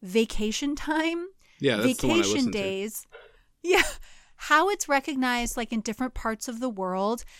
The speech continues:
Speaker 1: and how a lot of Americans statistically do not take all the vacation time that they actually earn. Now, legally, there's no mando-,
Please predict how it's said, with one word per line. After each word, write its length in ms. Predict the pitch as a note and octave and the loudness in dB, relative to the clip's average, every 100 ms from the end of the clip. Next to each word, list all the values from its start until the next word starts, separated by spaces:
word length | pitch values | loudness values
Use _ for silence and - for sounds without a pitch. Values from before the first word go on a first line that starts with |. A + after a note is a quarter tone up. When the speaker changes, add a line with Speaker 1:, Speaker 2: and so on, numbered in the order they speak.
| - - | -12 -2
Speaker 1:
and 160 | C4+ | 0
how 540 | C4+ - D4+ E4 F4+ F4+ | 0 -2 -2 0 -2 -2
a 120 | D4 | -4
lot 320 | B3+ A#3 A#3 | -2 -2 -2
of 180 | A#3+ A3 - | -4 -6 -6
Americans 960 | G#3+ G#3 G#3 G#3 G#3 G3 F#3+ F#3+ - - _ | -4 -4 -6 -8 -8 -8 -8 -10 -12 -16 _
statistically 840 | - A#3 F#4 A4 F#4+ - A3+ G#3+ - | -8 -2 0 0 -2 -6 -6 -4 -4
do 180 | A3+ A3+ | -2 -2
not 240 | A3+ G#3+ | -2 -6
take 320 | - G#3+ G3 - | -6 -6 -6 -6
all 160 | G#3 G3 | -6 -6
the 100 | G3 | -8
vacation 460 | G3 - F#3+ G#3 | -10 -8 -10 -8
time 240 | - F#3+ F#3+ | -10 -10 -10
that 140 | F3 | -8
they 100 | G3 | -10
actually 640 | - F3+ - G3+ F#3+ F#3 - - | -8 -10 -10 -12 -12 -12 -12 -8
earn. 360 | G#3+ B3+ D#4+ F#4 - - _ | -4 -2 -2 -6 -12 -20 _
Now, 300 | A#3 A3+ G#3+ | -2 0 -2
legally, 800 | A3+ G#3 A3+ B3+ C4 D4 E4 F4+ - | -4 -4 -2 -4 -6 -4 -4 -6 -8
there's 280 | G#3+ G#3 | -6 -6
no 100 | G#3+ | -4
mando-, 460 | G3+ G3 G3 G3 F#3+ | -4 -4 -6 -6 -8